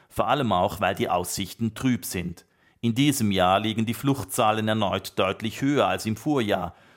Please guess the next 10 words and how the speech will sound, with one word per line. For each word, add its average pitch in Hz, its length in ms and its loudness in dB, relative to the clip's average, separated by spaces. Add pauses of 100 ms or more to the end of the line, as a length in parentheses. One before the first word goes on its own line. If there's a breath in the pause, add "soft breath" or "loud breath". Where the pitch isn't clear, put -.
und 98 160 -6
Experten 143 840 -2
rechnen 123 500 -2
mit 117 280 -2
mehr 110 360 0
als 92 340 -2
zweihunderttausend 120 1300 -2
Flüchtlingen 110 760 -2
und 113 220 -6
Migranten 104 760 0